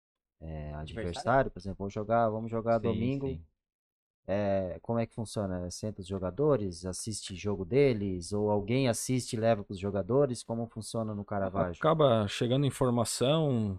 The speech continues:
Speaker 4: também a gente conversou muito antes de entrar no campeonato, então a gente sabia quem ia realmente, <laughs> ah, vir pra brigar p-, pelo acesso.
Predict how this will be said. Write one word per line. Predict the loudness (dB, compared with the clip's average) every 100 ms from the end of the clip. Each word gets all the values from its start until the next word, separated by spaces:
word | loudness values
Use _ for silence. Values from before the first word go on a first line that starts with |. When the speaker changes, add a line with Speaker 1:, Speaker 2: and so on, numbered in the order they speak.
| -6
Speaker 4:
também | -2 2
a | 2
gente | 2 0
conversou | 0 2 2 4 4
muito | 6 6 6 4 -4 -14 -2
antes | 0 0 0
de | 0
entrar | 2 4 2
no | 2
campeonato, | 0 2 4 4 2 0 _ _ _ _ _
então | _ 4
a |
gente | 4 2 2
sabia | 2 4 2
quem | 2 0 2 4 4
ia | 6 6 2 -2 _ _ _ 0
realmente, | 4 6 6 4 2 0
<laughs> | 0 4
ah, | 6 6 4 4 2 0
vir | 0 0 2
pra | 2
brigar | 2 2 6 6 6
p-, | 0
pelo | 2 6
acesso. | 4 4 6 6 4 -2 -10